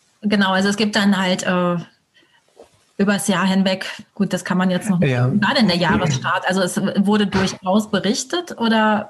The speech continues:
Speaker 2: Also theoretisch fängt ja mein Jahr im November an. Da
Speaker 1: Okay.
Speaker 2: ist die Ausrufung, äh, von der Hoheit und vom Jahresbaum, wobei der Jahresbaum ja dann erst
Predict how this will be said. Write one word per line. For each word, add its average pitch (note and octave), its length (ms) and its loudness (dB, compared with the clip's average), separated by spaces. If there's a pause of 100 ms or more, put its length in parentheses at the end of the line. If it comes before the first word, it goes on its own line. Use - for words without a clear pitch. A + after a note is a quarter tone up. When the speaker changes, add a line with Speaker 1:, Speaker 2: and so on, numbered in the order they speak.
Speaker 2:
Also C3 560 -2 (280)
theoretisch B2 540 0
fängt B2+ 240 0
ja A#2+ 80 2
mein A#2+ 260 2
Jahr A#2+ 280 2
im A#2+ 200 4
November A#2+ 520 0
an. B2+ 280 0
Da A#2 160 0
Speaker 1:
Okay. - 120 -2 (160)
Speaker 2:
ist B2+ 400 0
die - 100 2
Ausrufung, E3 680 2 (540)
äh, B2 420 -2
von B2 260 0
der A#2+ 180 -2
Hoheit D3+ 520 0
und C#3 280 2
vom B2 580 0 (500)
Jahresbaum, B2+ 840 0
wobei A2+ 280 0
der A#2 140 0
Jahresbaum B2+ 600 0
ja B2 120 2
dann A#2+ 240 0
erst B2+ 340 0